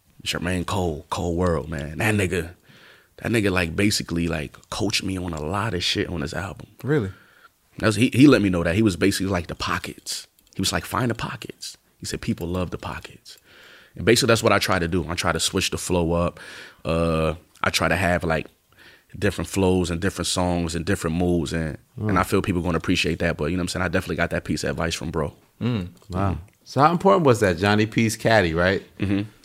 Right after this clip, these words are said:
Speaker 3: That's the record breaking for Griselda. First
Speaker 1: Right.
Speaker 3: gold record for the, for the brand.
Speaker 1: Definitely.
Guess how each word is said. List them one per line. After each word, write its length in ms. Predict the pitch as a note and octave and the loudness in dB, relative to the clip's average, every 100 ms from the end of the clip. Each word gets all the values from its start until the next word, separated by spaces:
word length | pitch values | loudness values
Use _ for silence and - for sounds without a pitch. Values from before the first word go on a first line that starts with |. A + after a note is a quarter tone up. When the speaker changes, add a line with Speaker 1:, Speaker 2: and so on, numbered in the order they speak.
| - | -2
Speaker 3:
That's 360 | F#2+ A2+ - - | 2 2 0 -6
the 220 | G2+ G2 | -4 4
record 280 | B2 C#3+ A2 | 6 6 4
breaking 340 | G2 F#2 F2+ | 4 4 2
for 180 | - F#2+ | 0 0
Griselda. 520 | F2+ F#2 G#2+ F#2+ D#2+ | 2 6 6 4 0
First 300 | - A2 G2+ | 2 4 4
Speaker 1:
Right. 80 | F2+ | 6
Speaker 3:
gold 280 | A2 A2+ G2+ | 6 6 8
record 320 | G#2+ A2 A2 | 6 6 0
for 120 | - | 2
the, 100 | G#2 | 2
for 220 | G#2 - | 2 -2
the 80 | G2+ | -2
brand. 580 | F2 G#2 G#2 G#2+ G#2+ G#2+ | 2 2 4 2 0 -2
Speaker 1:
Definitely. 420 | F2+ E2+ E2+ D#2 | -4 -4 -6 -8